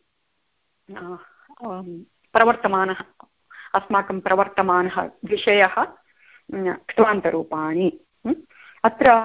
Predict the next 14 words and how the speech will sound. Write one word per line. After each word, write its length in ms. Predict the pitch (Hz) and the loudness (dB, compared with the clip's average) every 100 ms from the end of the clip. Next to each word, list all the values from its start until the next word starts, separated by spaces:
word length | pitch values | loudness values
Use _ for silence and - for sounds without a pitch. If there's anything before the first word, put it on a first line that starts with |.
| - - | -2 -18
अस्मिन् 280 | 196 233 233 | -14 -10 -10
श्लोके 580 | - 180 180 185 196 190 | -6 -8 -6 -4 -4 -6
श्रीकृष्णः 880 | - - _ 208 208 202 - 190 | -14 -20 _ -4 -2 -2 -4 -4
वदति, 600 | 175 170 180 277 339 - _ - - | -2 -2 0 4 4 4 _ -20 -16
"अर्जुन, 320 | 170 156 170 208 370 - _ _ _ _ _ 208 | -14 -8 -2 0 -2 -6 _ _ _ _ _ -6
हृदय, 300 | 208 226 247 330 - _ _ _ - | -2 2 0 -2 -18 _ _ _ -8
हृदयस्य 480 | 190 196 208 - 185 | -4 -4 -4 -4 -2
दुर्बलतां, 920 | 196 214 190 196 196 185 180 180 170 - _ _ _ _ - | 0 0 2 0 2 0 0 0 -4 -14 _ _ _ _ -6
हृदय 280 | 202 202 208 | -2 2 0
दुर्-, 300 | 202 185 - | 2 -2 0
दौर्बल्यम् 680 | 190 202 196 202 202 202 196 | 2 4 4 0 0 -2 -6
इत्युक्ते 520 | - 196 - 359 - _ _ _ | -8 -4 0 0 -2 _ _ _
वीक्नेस् 640 | 175 175 254 185 156 - _ _ _ _ _ _ _ - | -6 -2 -2 -2 -8 -10 _ _ _ _ _ _ _ 2
त्यक्त्वा 720 | 247 - - - 160 165 | 2 2 -6 -8 -6 -2